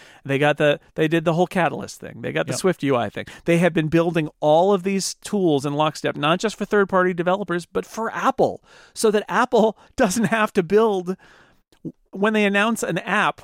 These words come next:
Speaker 1: or a feature of their operating system, they don't have to build it two or three times, right? That was what they had to do. I mean, from a user's perspective, it's like, "Hey, why are you not giving me this feature on the Mac?" From Apple's perspective, it's like, "Guys,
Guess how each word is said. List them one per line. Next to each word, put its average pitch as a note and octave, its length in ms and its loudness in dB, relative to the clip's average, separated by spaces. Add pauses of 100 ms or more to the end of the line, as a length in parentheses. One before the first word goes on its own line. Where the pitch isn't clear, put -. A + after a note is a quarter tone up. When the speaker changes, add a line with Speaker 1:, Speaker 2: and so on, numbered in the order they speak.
(100)
Speaker 1:
or F3 300 2
a D3+ 80 -2
feature A3 460 -2
of E3 80 0
their D#3 120 2
operating E3+ 380 0
system, C#3+ 360 -6
they D#3 100 -2
don't F3+ 80 0
have G3 120 -2
to F3 80 -2
build F3 240 2
it E3 140 -2
two F#3+ 220 0
or F3 80 2
three F3+ 280 -4
times, D3 720 -6
right? C#3+ 240 0
That G#3+ 200 -2
was G4 120 -2
what F#4 140 -2
they C#4+ 120 0
had A#3 160 0
to A3 80 -2
do. C4 180 -2 (220)
I - 40 -6
mean, A3 80 4
from G3+ 160 0
a F#3+ 40 0
user's A#3+ 340 0
perspective, F3 420 -4
it's E3+ 100 -8
like, F3+ 140 -2
"Hey, G#3+ 320 -4 (220)
why D#3+ 400 0
are G3 40 2
you F#3 140 0
not E3+ 160 0
giving E3+ 240 0
me E3+ 80 0
this E3 180 -4
feature G3 300 -6
on C#3 120 0
the C#3 60 -4
Mac?" F#3 300 -2 (180)
From F#3+ 140 -2
Apple's G#3+ 240 0
perspective, F3+ 480 -4
it's F3+ 120 -8
like, D#3+ 160 -2
"Guys, A#3 380 -6